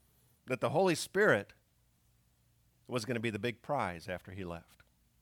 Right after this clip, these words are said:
For those who decided to follow Jesus, the presence of God in the form of the Holy Spirit would take residence inside of their lives. And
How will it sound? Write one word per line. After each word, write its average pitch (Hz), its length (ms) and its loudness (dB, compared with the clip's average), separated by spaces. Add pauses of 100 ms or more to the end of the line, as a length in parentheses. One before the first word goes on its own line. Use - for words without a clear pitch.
(680)
For 143 100 -6
those 160 260 6
who 165 60 0
decided 165 360 6
to 135 60 -4
follow 156 260 6
Jesus, 160 580 -2
the 123 80 -14
presence 175 440 2
of 147 140 -4
God 127 380 4 (280)
in 120 60 -6
the 120 80 -2
form 165 240 2
of 160 60 0
the 131 80 4
Holy 151 240 0
Spirit 143 340 0
would 117 100 -4
take 123 220 -6
residence 127 680 -2
inside 113 600 -4
of 98 100 -6
their 107 160 -4
lives. 107 560 -6 (1700)
And 123 240 -2